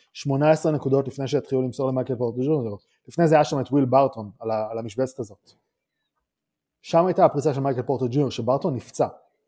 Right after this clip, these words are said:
אה, גרנט לא לקח את זה לפני זה. אז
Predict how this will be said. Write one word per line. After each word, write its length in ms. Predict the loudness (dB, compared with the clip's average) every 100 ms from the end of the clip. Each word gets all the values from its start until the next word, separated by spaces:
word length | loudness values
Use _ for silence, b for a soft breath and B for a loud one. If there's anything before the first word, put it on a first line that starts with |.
| _ _ _ _ _ _ _ _ _ _ _ _ _ _ _ _ _ _ -6
אה, 340 | -2 0 0 -4 -10 _ -16
גרנט 320 | -6 -2 -2 4
לא 160 | 6
לקח 260 | 6 4 0
את 80 | -4
זה 60 | -8 -12
לפני 340 | -14 -4 -4
זה. 80 | -4 -12 _ _ _ _ _ _ _
אז 400 | -4 -4 -4 -14